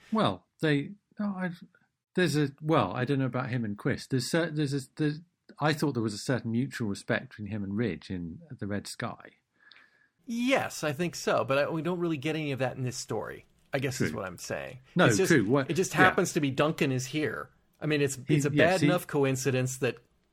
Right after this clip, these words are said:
Speaker 2: Quist and Griffith, uh, and Quist was the guy that demolished Griffith's paper, and <laughs> you know, it's, it's
Speaker 1: Yeah,
Speaker 2: a, it's
Speaker 1: yeah.
Speaker 2: a huge coincidence fest, and Duncan seems to be just one extra that didn't make a lot of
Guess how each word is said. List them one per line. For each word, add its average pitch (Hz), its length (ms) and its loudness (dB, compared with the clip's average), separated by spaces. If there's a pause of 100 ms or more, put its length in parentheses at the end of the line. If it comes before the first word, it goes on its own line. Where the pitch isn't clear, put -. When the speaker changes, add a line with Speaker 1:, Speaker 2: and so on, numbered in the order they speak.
(140)
Speaker 2:
Quist - 360 0
and 135 160 0
Griffith, 135 560 -2 (460)
uh, - 40 -8
and 127 600 -2
Quist - 360 -4
was 147 160 -6
the 139 80 -6
guy 131 220 2
that 135 120 -2
demolished 127 580 -2
Griffith's 127 360 -2
paper, 135 580 -2 (300)
and 120 400 -2
<laughs> - 20 -8
you 180 80 0 (680)
know, 220 240 0
it's, - 200 0
it's 165 160 0
Speaker 1:
Yeah, 101 100 4
Speaker 2:
a, - 60 -4 (220)
it's - 140 0
Speaker 1:
yeah. 156 60 -2
Speaker 2:
a - 20 -6
huge 233 320 0
coincidence 143 560 0
fest, 110 340 -2 (220)
and 139 280 -2
Duncan 151 380 -2
seems 131 300 -4
to 127 80 -8
be 123 80 -2
just 127 260 -4 (200)
one 120 260 -2
extra 131 380 -4
that 123 200 -6
didn't 127 260 -4 (280)
make 123 340 -8
a 110 80 -12
lot 113 380 -6
of 117 160 -6